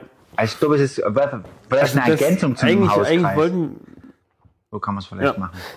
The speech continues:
Speaker 2: Naja, aber ich, ich, ich muss mal ehrlich sagen, es wird, es ist dann auch zu viel, ne? Also auf der anderen Sei-, Seite, man hat natürlich Zeit für jeden möglichen
Speaker 1: Ja.
Speaker 2: Scheiß, ne?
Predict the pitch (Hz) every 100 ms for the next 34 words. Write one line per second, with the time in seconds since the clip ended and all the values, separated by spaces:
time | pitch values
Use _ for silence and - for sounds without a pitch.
0 | - 143 180 175 127 143 147 - 160 -
1 | _ - 139 156 170 185 135 156 156 180
2 | 170 151 - - - - - 139 151 -
3 | - - - 131 - - 180 147 - -
4 | 156 - 190 139 127 165 147 127 135 135
5 | - _ _ _ _ - _ _ 269 -
6 | - _ _ _ _ _ _ - - -
7 | - - 123 139 135 135 135 135 131 131
8 | 131 135 131 135 139 127 139 131 - 139
9 | - 127 135 135 135 139 - - 135 135
10 | 127 117 95 107 151 139 131